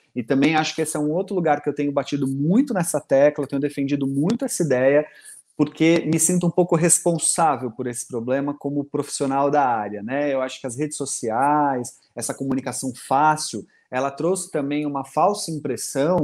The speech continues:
de que as coisas podem ser harmônicas, maravilhosas, sempre tudo muito legal. Então, as pessoas estão ouvindo a gente aqui e estão falando assim, "Nossa,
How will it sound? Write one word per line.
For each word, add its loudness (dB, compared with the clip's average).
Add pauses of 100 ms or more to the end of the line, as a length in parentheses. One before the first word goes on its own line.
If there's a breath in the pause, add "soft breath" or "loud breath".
(340 loud breath)
de -8
que -4
as -2
coisas -2
podem 0
ser 0
harmônicas, 2
maravilhosas, 2
sempre -2
tudo -2
muito 2
legal. 6
Então, 0
as -2
pessoas 2
estão -2
ouvindo -4
a -2
gente -8
aqui -2
e 2
estão -2
falando -4
assim, -8
"Nossa, -4